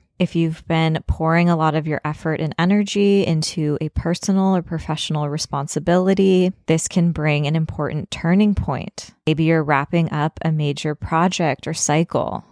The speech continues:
And this is also a really lovely day to engage in some self-care and to tend to your nervous system.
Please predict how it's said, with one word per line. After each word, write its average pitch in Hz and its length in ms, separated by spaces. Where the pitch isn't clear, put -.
And 196 100
this 208 160
is 214 140
also 233 420
a 208 180
really 226 560
lovely 190 500
day 160 460
to - 180
engage 156 640
in 160 240
some 175 240
self-care 151 1120
and 170 180
to 175 100
tend 190 380
to 233 100
your 208 160
nervous 170 460
system. - 720